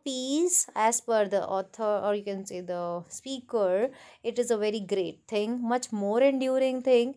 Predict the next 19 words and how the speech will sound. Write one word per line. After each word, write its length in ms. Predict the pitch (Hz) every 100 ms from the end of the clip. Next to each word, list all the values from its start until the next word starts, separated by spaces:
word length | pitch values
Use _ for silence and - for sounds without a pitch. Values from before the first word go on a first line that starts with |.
| _
and 200 | 220 247
it 100 | 285
enriches 580 | 220 202 185 185 202 190
our 200 | 226 233
life, 460 | 240 220 226 254 -
it 160 | 233 208
nourishes 540 | 190 170 175 208 220
our 300 | 214 196 262
life. 680 | 277 165 160 - - - - _ _ _ _ _ _ _ _ _ _ _ _ _
Next 280 | 226 196 -
stanza. 440 | 226 233 233 269 - _ _ _ _ _ _ -
"Peace 320 | 339 370 330
reigns 440 | 294 285 285 285
in 120 | 294
households 760 | 254 302 294 240 220 185 180 -
that 220 | 220 226
walk 240 | 247 262 -
together, 600 | 240 247 240 180 170 - _ _ _ 381
despite 640 | 370 - 359 294 220